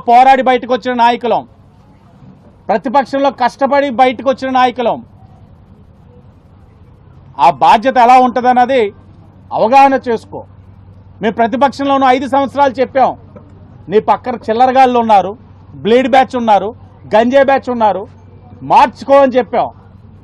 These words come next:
నువ్వు మారలా, ఇంకా అదే బ్యాచ్తో తిరుగుతా ఉన్నావు, అదే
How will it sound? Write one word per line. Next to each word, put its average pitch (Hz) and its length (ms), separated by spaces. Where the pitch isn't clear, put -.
నువ్వు 220 220
మారలా, 247 380
ఇంకా 233 200
అదే 262 140
బ్యాచ్తో 269 400
తిరుగుతా 269 320
ఉన్నావు, 269 260
అదే 247 160